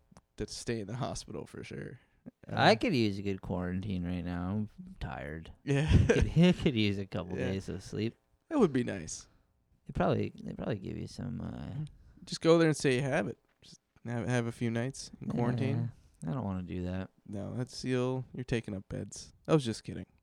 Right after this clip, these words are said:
Speaker 1: I'm just kidding.
Speaker 2: No, you're not.
Speaker 1: So, Tyler, um,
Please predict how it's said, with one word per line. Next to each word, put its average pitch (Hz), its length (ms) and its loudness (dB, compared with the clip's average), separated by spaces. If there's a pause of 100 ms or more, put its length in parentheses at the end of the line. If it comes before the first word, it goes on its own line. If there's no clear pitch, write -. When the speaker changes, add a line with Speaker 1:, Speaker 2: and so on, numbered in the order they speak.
(140)
Speaker 1:
I'm 185 320 -2
just 120 260 -2
kidding. 135 320 -8 (300)
Speaker 2:
No, 117 160 -8
you're 107 160 -8
not. 98 400 -6 (800)
Speaker 1:
So, 135 160 2
Tyler, 143 500 4 (180)
um, 123 520 4